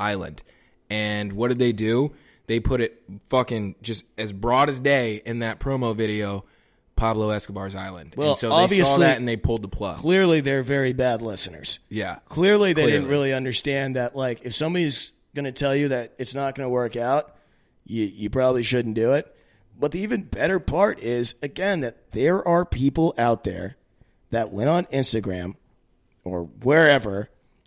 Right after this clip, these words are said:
Speaker 2: watched that video,
Speaker 1: Yeah.
Speaker 2: and were like, "Yo, I'm going to this." Like, did anybody, like, D M one of the models and just go, like,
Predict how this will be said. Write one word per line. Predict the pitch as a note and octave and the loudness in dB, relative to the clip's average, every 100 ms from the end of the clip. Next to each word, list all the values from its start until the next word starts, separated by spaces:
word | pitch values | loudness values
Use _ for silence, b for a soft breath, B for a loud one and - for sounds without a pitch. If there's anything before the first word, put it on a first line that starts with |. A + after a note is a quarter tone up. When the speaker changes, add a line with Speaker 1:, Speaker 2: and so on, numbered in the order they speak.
| _ - | _ -12
Speaker 2:
watched | F2+ A2+ E3 F#3 F#3 | 0 4 4 2 2
that | F#3+ F3+ | 0 2
video, | D3+ C#3 G#2 F2+ F#2+ _ | 2 2 0 -6 -14 _
Speaker 1:
Yeah. | A2 A2 F#2+ - _ _ _ _ _ _ _ _ _ _ _ - | -16 -14 -14 -18 _ _ _ _ _ _ _ _ _ _ _ 0
Speaker 2:
and | E3 | 2
were | |
like, | D#3+ C#3 A#2+ | 2 0 4
"Yo, | C#3 | 4
I'm | C#3+ | 4
going | C#3 C#3 | 4 4
to | B2+ | 4
this." | A2 - _ - | 0 -6 _ -6
Like, | D#3+ | 0
did | F#3 F3 | 0 2
anybody, | D#3 G3+ B3+ | -2 0 0
like, | C4+ B3 B2+ B2+ | 0 -4 -6 -8
D | B2+ D3+ C3+ | -4 0 2
M | C#3 E3+ E3 | 2 2 2
one | C#3+ | 4
of | C#3+ | 4
the | |
models | B2+ A#2 B2+ D3 D3 | 2 2 4 4 2
and | |
just | C3+ | 0
go, | - D3 | 4 4
like, | C3+ A2+ | 4 0